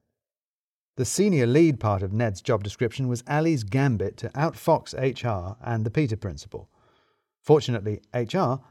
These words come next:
being somewhat rabbity by nature, are easily outfoxed. Every few years, Ned gets a new job title and a nominal rise in seniority, and he stays being an excellent designer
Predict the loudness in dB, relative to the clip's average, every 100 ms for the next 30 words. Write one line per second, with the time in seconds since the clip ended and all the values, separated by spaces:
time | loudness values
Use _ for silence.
0 | _ -2 -2 0 0 0 -2 0 0 0
1 | -2 0 -2 -2 -4 -6 -10 _ _ -6
2 | -2 -2 -2 -4 -4 -8 -8 -4 -4 -4
3 | -18 -20 -20 _ _ _ _ _ _ 0
4 | 2 2 0 2 2 2 -2 _ -2 0
5 | -2 -6 -8 -6 -2 -2 4 4 4 0
6 | 2 0 -2 _ _ _ 0 4 4 4
7 | 2 2 4 4 2 -2 -4 -2 0 0
8 | 0 -4 -6 _ _ -8 -6 -6 -6 -2
9 | -2 -2 -2 -2 -2 -4 -4 -4 -2 0
10 | 2 0